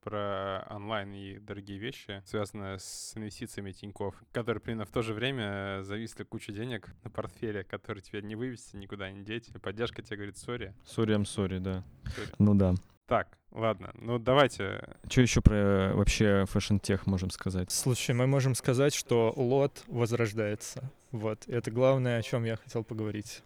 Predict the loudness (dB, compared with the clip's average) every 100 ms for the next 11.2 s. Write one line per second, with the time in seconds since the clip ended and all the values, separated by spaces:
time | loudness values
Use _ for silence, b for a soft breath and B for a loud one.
0 | -6 -2 -2 -2 2 4 4 2 2 2
1 | 2 0 2 4 0 -4 -20 _ -16 -8
2 | 0 0 0 0 2 0 -2 -10 -12 -14
3 | -10 -4 4 6 6 4 0 4 6 4
4 | 4 4 4 4 4 0 0 2 4 4
5 | 2 2 0 0 -4 0 4 4 4 0
6 | -4 -6 -4 -2 -4 -6 -6 -6 -8 -10
7 | -10 -8 -8 -2 4 6 4 -2 _ _
8 | _ 4 4 4 0 -2 -6 -4 -4 2
9 | 2 4 2 -2 _ _ -6 2 4 4
10 | 0 _ _ _ _ _ _ 0 4 4
11 | 2 -2